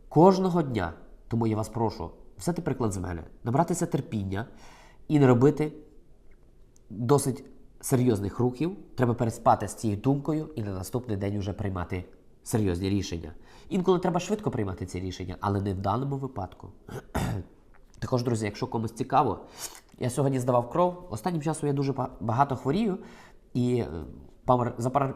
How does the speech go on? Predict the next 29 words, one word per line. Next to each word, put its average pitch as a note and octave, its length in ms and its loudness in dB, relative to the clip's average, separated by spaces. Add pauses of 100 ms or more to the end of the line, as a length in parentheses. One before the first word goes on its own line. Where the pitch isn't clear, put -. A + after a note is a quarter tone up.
запаморочення C#3+ 760 2
в - 20 0
голові. A#2+ 380 -2 (420)
Моє A#2 300 0
ствердження, C3 460 0
що A#2 140 -8
я C3+ 240 0
трошки B2+ 300 -6 (120)
замало A#2 360 0
пию G#2+ 320 -4
води, G#2 400 -4 (160)
тільки A2+ 260 -2
одну G#2+ 160 -4
каву, - 320 -6
там, C2 120 -12 (120)
цілий A2+ 300 0
день. E2+ 160 -8 (720)
Отож, F3+ 280 8
друзі, G2+ 260 -2 (320)
переходимо G#3 420 8
тепер C#3 300 0
від C3+ 180 -2
поганого B2 420 4
до G#2+ 100 -2
хорошого. - 580 -6 (320)
Тому B3 240 4
що - 200 -2
у G3 140 2
Польщі E3+ 640 0